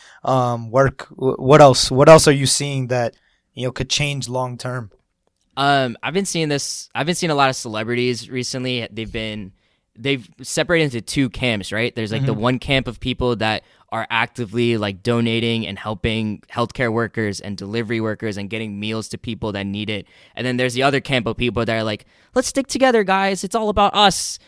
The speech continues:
Speaker 2: And then Priyanka Chopra on a balcony clapping to nobody.
Speaker 1: <laughs> Oh
Speaker 2: Like,
Speaker 1: my God. I
Speaker 2: it
Speaker 1: saw that today.
Speaker 2: It,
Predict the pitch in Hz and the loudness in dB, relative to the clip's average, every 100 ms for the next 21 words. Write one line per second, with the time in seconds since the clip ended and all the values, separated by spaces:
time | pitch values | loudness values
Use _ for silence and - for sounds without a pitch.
0 | _ 127 131 127 - 147 143 123 - 135 | _ -2 0 0 4 4 4 0 2 2
1 | 135 123 120 107 117 120 - 123 - 113 | 4 4 4 0 0 0 0 -6 -2 0
2 | 117 123 117 117 104 113 110 117 117 117 | 0 0 -2 -2 0 0 0 0 0 -4
3 | - - - 156 139 175 - 151 131 127 | -8 -14 -10 -8 0 0 0 -2 0 2
4 | 143 131 139 143 135 147 180 180 165 139 | 0 0 0 0 2 4 10 10 10 6
5 | 147 127 127 - - - - - _ _ | -4 -6 -10 -16 -20 -20 -20 -20 _ _
6 | _ _ _ 120 113 | _ _ _ -20 -2